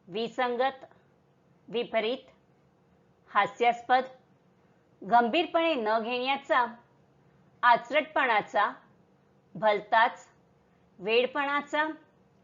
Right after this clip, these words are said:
मूर्खपणाचा किंवा विवेकशून्य होत आहे.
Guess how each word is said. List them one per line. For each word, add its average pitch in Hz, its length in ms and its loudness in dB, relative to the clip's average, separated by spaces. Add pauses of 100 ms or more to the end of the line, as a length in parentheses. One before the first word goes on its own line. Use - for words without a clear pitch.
(400)
मूर्खपणाचा 254 1000 0 (580)
किंवा 269 300 0 (220)
विवेकशून्य 320 720 -2
होत 226 300 -4
आहे. 269 340 -2